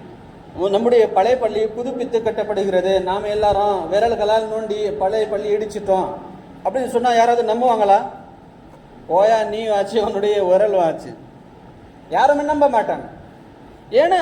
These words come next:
உலகத்தினுடைய ஒரு ரூல்ஸ் இருக்கிறது. ஒரு பில்டிங் இடிப்பதற்காக சில ஆயுதங்கள் தேவைப்படும், சில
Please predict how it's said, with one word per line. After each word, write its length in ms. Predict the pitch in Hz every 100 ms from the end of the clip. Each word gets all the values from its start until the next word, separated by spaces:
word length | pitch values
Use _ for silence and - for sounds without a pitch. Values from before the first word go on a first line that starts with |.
| 247
உலகத்தினுடைய 760 | 240 302 330 - 349 320 311 269
ஒரு 100 | 254 262
ரூல்ஸ் 240 | 330 330
இருக்கிறது. 540 | 311 269 262 233 214
ஒரு 140 | 202 208
பில்டிங் 500 | 202 302 330 311 247
இடிப்பதற்காக 1000 | 269 330 311 294 240 240 254 285 226 220 -
சில 240 | - 262 247
ஆயுதங்கள் 720 | 262 330 339 330 302 269 262
தேவைப்படும், 680 | 254 240 226 214 208 214 - - -
சில 420 | - 294 294 262